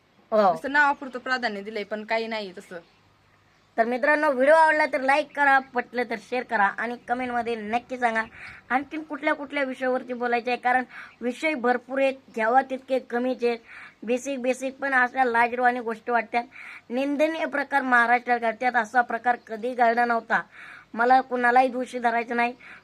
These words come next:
Speaker 1: मला सरकारला दोष द्यायचा आहे, कारण सरकार जर व्यवस्थित काम करत असेल,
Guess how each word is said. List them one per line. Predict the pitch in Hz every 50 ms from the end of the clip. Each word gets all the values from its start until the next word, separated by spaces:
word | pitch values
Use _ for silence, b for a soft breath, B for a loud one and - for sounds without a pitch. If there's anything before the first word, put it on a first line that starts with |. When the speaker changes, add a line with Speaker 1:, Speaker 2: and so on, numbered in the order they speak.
| B -
Speaker 1:
मला | 220 233 247 254
सरकारला | 247 - 226 214 208 - 254 262 269 277 262
दोष | 233 262 254 240 - -
द्यायचा | 240 233 233 233 254
आहे, | 254 262 262 B B B B B B -
कारण | 226 240 240 220
सरकार | 220 - 233 220 214 - - 254 277 277
जर | 240 269 269 277
व्यवस्थित | 277 269 262 262 247 262 262 262 254 _ -
काम | 254 247 247 247
करत | - 247 247 247 233
असेल, | 240 226 240 254 254 254